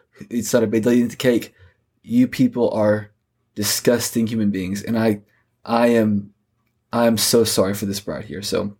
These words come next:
um, my goodness. So coming up next, as we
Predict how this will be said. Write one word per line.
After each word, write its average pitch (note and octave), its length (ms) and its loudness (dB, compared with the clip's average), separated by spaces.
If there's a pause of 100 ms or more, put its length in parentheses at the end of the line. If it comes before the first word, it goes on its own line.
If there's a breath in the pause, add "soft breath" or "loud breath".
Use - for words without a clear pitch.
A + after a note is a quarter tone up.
(1040 soft breath)
um, G2+ 520 -2 (560)
my F#2 200 -8
goodness. G2 420 -10 (260 soft breath)
So B2 400 2
coming D#3+ 320 2
up B2 60 2
next, A#2 460 2
as A#2+ 300 0
we A2+ 440 0